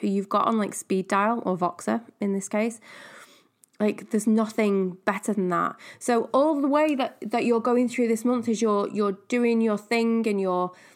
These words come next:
you're talking yourself back when you talked yourself out of the game and you're like, "No, come on, we're bringing it back in." It's so much better when you've got someone cheering you on and reminding you of this.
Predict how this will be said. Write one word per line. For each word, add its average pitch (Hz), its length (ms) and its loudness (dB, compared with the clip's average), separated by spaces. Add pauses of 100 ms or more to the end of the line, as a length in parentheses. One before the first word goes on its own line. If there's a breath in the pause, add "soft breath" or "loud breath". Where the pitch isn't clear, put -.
(300 loud breath)
you're 196 460 0 (280)
talking 240 380 2
yourself 214 520 -2
back 214 380 0
when 220 180 2
you 202 120 0
talked - 340 -4
yourself 196 440 -2
out 196 200 0
of 214 80 -4
the 220 80 -2
game 220 360 2
and 220 100 2
you're 208 120 0
like, 190 180 0
"No, 180 180 0
come - 200 -4
on, 190 80 0
we're 190 100 0
bringing 185 320 0
it 190 100 -6
back 185 240 -4
in." 214 260 -2 (120)
It's 196 140 -6
so 247 200 0
much 269 300 -4
better 226 300 -2
when 220 160 2
you've 196 140 -2
got 202 200 -4
someone 196 320 -2
cheering 190 380 -2
you 185 140 -2
on 190 160 0
and 180 100 -4
reminding 190 580 -2
you 180 160 -4
of 180 100 -8
this. - 400 -8